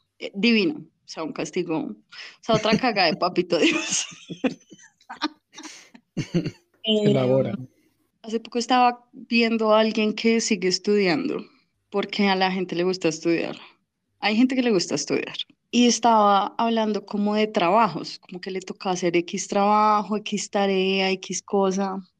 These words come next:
Speaker 1: Y yo recordé esa época de mi, de mi pasado. Y yo dije, "Marica, lo único que a mí me generaban las tareas era odio, <laughs> era ganas de matar, era, marica, de verdad, o sea",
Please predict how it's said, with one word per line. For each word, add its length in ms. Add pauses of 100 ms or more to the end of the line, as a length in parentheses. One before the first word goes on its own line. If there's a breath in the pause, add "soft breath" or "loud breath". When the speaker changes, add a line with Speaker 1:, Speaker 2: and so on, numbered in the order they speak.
(240)
Speaker 1:
Y 140
yo 180
recordé 500
esa 180
época 380
de 80
mi, 680 (320)
de 280
mi 340
pasado. 560 (520 soft breath)
Y 120
yo 120
dije, 160
"Marica, 680
lo 180
único 400
que 120
a 40
mí 120
me 160
generaban 560
las 180
tareas 640 (440)
era 180
odio, 420 (800 loud breath)
<laughs> 680
era 300
ganas 320
de 100
matar, 480 (500)
era, 800 (480 loud breath)
marica, 300
de 140
verdad, 300
o 40
sea", 160